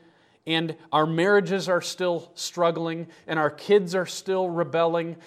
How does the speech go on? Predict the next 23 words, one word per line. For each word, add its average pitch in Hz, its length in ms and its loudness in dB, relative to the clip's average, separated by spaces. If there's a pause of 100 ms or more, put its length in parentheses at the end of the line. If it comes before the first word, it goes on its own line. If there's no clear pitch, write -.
(140)
and 160 140 -2
our 160 100 4
people 202 460 -2
in 185 80 0
our 165 120 2
churches 196 540 -4
are 160 140 2
still 185 500 -2
not 175 440 -2
wanting 175 520 -6
to 165 100 -10
hear, 165 600 -6 (440)
is 160 180 -2
this 247 200 0
as 233 140 -2
good 240 220 0
as 247 120 -2
it 196 140 -6
gets? - 640 -4 (1300)
This 185 160 -8
is 185 100 -4
only 180 280 -4
dawn. 151 500 -6